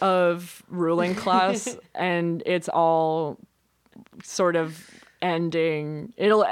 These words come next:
Speaker 1: something will rupture at this point soon.
Speaker 2: Yeah, I
Speaker 1: It can't
Speaker 2: think
Speaker 1: keep being this dumb.
Speaker 2: Yeah, it's like all the guys who are like, "Oh, like, metaverse, Bitcoin, like, cryptocurrency, like, that's,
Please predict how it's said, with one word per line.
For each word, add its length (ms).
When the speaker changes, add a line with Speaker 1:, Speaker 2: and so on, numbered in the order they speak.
Speaker 1:
something 460
will 320
rupture 760
at 240
this 160
point 540
soon. 640
Speaker 2:
Yeah, 400
I 60
Speaker 1:
It 60
can't 100
Speaker 2:
think 80
Speaker 1:
keep 160
being 240
this 180
dumb. 560
Speaker 2:
Yeah, 140
it's 100
like 140
all 120
the 120
guys 480
who 80
are 80
like, 420
"Oh, 160
like, 220
metaverse, 680
Bitcoin, 680
like, 420
cryptocurrency, 1160
like, 260
that's, 480